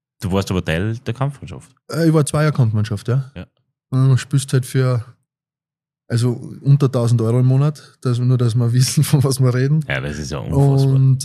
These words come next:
Speaker 2: äh, ja, das hat halt zum Essen gereicht. Ich war ja schon groß,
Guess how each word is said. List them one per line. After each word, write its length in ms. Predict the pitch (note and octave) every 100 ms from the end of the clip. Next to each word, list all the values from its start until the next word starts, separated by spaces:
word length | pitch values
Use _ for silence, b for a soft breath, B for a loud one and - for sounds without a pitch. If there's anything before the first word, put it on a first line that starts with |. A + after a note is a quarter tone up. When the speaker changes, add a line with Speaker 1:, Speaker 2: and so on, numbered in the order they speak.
| C3
Speaker 2:
äh, 1040 | C3 B2+ B2+ B2+ B2+ B2+ B2 B2+ B2+ A#2+ F3
ja, 80 |
das 140 | A#2 A#2
hat 80 | A#2+
halt 120 | A#2
zum 140 | C3+
Essen 240 | C#3 C3 A2
gereicht. 320 | G#2 G#2 B2
Ich 60 |
war 100 | A#2
ja 80 | A#2
schon 140 | A#2 A2+
groß, 400 | A2 C#3+ D3+